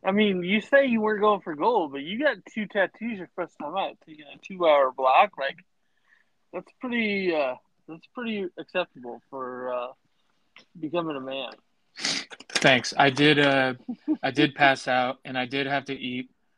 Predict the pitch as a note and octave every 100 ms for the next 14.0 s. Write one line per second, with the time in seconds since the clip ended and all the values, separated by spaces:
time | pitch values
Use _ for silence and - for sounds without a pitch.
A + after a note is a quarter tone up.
0 | _ - B2+ A#2+ A#2+ A#2 - C3 B2+ A#2+
1 | B2+ A#2+ A#2 B2+ B2 A#2+ A#2+ A#2 - A#2
2 | - A#2 A#2 A#2 A2 - A#2 A2+ A2 A#2
3 | A2+ A2 A#2 A2 A2+ A2+ - - G4+ F#4+
4 | B2 G4+ B2 A#2 A2 G#2+ A2 G#2+ - _
5 | _ _ _ _ _ _ _ - B2+ B2+
6 | A#2+ G#2+ C3+ B2 A#2+ A#2 G#2+ G#2 A2 E3+
7 | E3 C#3+ C#3 D3+ - - E4 - - -
8 | E3+ E3+ F3+ F3 D3+ D3+ D3+ D3+ - -
9 | D3 C#3+ D4 F#3+ E4 - F#4+ F#3 D3+ D#3+
10 | D#3 D#3+ - F#3+ F3+ E3 D#3 E3+ E3 E3
11 | E3+ B2+ A#2+ C3 C#3+ C#3 D3 C3+ C#3 C3
12 | A#2+ - - - - - C3+ B2 B2 A#2
13 | A#2 _ _ _ _ _ _ - C#3 C3+